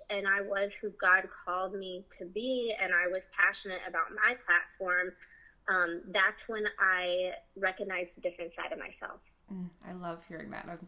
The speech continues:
Speaker 2: getting goosebumps already. I'm so excited. Uh,
Speaker 1: <laughs>
Speaker 2: so will you talk about that platform more specifically, ab-, about what it was and what you were doing for it?
Speaker 1: Yeah, so my, my platform, and honestly, it's my platform not only for the pageant, but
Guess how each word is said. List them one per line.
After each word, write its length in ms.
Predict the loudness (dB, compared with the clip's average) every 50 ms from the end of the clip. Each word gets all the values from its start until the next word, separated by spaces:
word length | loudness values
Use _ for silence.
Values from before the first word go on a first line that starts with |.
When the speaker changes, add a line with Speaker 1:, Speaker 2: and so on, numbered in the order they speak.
| -12
Speaker 2:
getting 200 | -10 -8 -8 -6 -6
goosebumps 380 | -8 -10 -10 -12 -14 -12 -10
already. 340 | -10 -10 -10 -10 -10 -10 -8 -8
I'm 120 | -8 -8 -6
so 140 | -6 -6 -6
excited. 400 | -6 -6 -6 -8 -6 -8 -10 -10 -4 0
Uh, 260 | 2 4 4 4 4 4 2 0 -2 -2 -2 -4
Speaker 1:
<laughs> 360 | -4 -4 -4 -6 -6 -2 4
Speaker 2:
so 180 | 6 6 6 6
will 120 | 4 2 4
you 120 | 4 4
talk 240 | 4 4 4 4 6
about 220 | 6 4 4 4
that 200 | 2 0 -2 -2
platform 460 | 0 0 0 0 0 0 0 0 2
more 120 | 2 0 0
specifically, 760 | -2 -6 -8 -10 -8 -8 -6 -6 -6 -6 -6 -6 -6 -4 -4
ab-, 180 | -6 -6 -8 -8 -8
about 340 | -6 -2 0 2 2 2 2
what 160 | 2 2 2 2
it 100 | 0 -2
was 320 | -2 -2 -2 -2 -4 -6
and 80 | -6 -8
what 120 | -8 -6
you 80 | -6 -6
were 60 | -6
doing 300 | -6 -6 -6 -8 -8 -8
for 220 | -6 -6 -6 -4 -6
it? 100 | -6 -10 -16 -20 _ _ _ _ _ _ _ _ _ _ _ _ _ _ -20 -20 _ -20 -20 -14 _ 2
Speaker 1:
Yeah, 320 | 4 4 4 4 2 -2
so 220 | -4 -4 -4 -2
my, 360 | 0 2 2 2 2 0 -2 -4 -6 -10 _ _ _ _
my 200 | -10 -6 -6 -6
platform, 680 | -4 0 0 0 0 0 -2 -2 0 0 2 0 0 -4 -6 -6
and 260 | -6 -4 -4 -4 -4 -2
honestly, 420 | 0 0 0 -2 -4 -4 -2 -2 -2
it's 160 | -2 -2 -4
my 120 | -4 -4 -4
platform 520 | 0 0 0 0 2 0 0 0 2 2
not 160 | 2 2 0 0 0
only 160 | -4 -4 -4
for 160 | -4 -6 -6
the 80 | -6 -6
pageant, 540 | -4 0 2 2 2 2 0 -2 -2 -2 0 0
but 220 | 0 0 0 -2